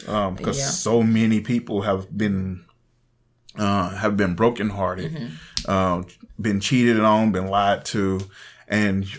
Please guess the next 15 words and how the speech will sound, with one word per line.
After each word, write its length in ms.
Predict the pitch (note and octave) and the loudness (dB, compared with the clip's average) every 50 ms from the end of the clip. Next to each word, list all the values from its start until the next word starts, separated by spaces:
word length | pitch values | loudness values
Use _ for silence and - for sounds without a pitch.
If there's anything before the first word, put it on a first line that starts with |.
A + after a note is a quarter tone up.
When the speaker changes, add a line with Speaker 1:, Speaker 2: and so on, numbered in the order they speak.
| - - | -2 2
Speaker 1:
uh, 120 | A2 G2+ G#2 | 2 4 4
we 100 | A#2+ A2+ | 2 0
put 220 | - - C3 B2 | 2 2 4 4
up 200 | A#2 G2 F2 F2 F2+ | 4 4 4 0 0
guards 360 | G2+ G2+ G#2+ G#2 F#2 F#2 G#2 | 4 6 6 6 6 4 -2
again 320 | G2 F2+ G2 G#2 G#2 G2 - | -4 -2 -2 -2 -4 -4 -4
on 160 | - G#2+ G#2 F#2+ | -2 0 0 0
our 140 | F#2 F#2+ - | 0 -2 -2
heart 380 | F2 A#2+ A2 F#2+ - - - - _ - | 2 4 4 4 4 0 -6 -14 _ -8
Speaker 2:
Mm-hmm. 400 | F3+ F3 E3+ F3 D3 F2 E2+ E2+ | -8 -8 -8 -8 -10 -12 -8 -4
Speaker 1:
and 160 | - F#2+ F#2 | -4 -4 0
say, 220 | - A#2+ G2+ F#2+ | 2 2 2 4
"Okay, 280 | G2+ G2+ G#2+ G2+ G2+ F#2 | 2 0 0 0 0 0
once 240 | F#2 F#2 G2+ G2 - | 0 0 -2 0 0
I, 140 | G2+ F#2 | 0 0